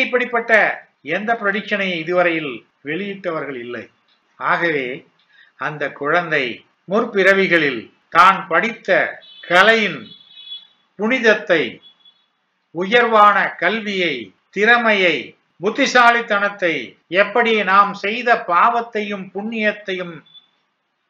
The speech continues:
அடுத்த பிறவிக்கு எடுத்து செல்கின்றோமோ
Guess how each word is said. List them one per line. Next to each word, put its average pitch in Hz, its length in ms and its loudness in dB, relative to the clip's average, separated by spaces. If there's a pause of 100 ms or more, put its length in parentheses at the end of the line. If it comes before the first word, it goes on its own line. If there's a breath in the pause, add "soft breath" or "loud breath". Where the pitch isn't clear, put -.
(160)
அடுத்த 214 400 2
பிறவிக்கு 208 600 -4 (460)
எடுத்து 208 360 -6
செல்கின்றோமோ 165 800 -6